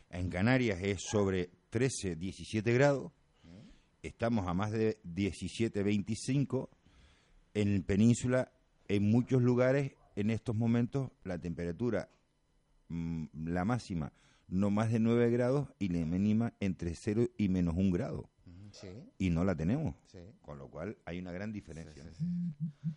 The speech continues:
Speaker 2: Y luego la, lo peor es la falta de lluvia, porque los embalses en la península,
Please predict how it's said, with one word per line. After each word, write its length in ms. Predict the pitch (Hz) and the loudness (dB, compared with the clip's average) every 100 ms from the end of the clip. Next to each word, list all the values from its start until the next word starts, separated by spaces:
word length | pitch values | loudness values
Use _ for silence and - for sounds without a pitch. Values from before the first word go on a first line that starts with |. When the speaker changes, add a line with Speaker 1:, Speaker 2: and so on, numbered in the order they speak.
| _ - | _ -4
Speaker 2:
Y 120 | 117 | 0
luego 260 | 113 123 | 4 4
la, 180 | 165 123 | 6 6
lo 140 | 113 117 | 4 2
peor 240 | 120 131 | 4 4
es 80 | 135 | 4
la 100 | 135 | 2
falta 300 | 139 127 139 | 2 2 4
de 120 | 135 | 4
lluvia, 240 | 147 180 220 | 6 4 4
porque 260 | 185 143 | 0 4
los 160 | 127 107 | 6 6
embalses 480 | 117 120 123 131 123 | 4 4 4 4 4
en 80 | |
la 100 | 120 | 4
península, 540 | 113 135 190 160 185 | 2 0 0 0 0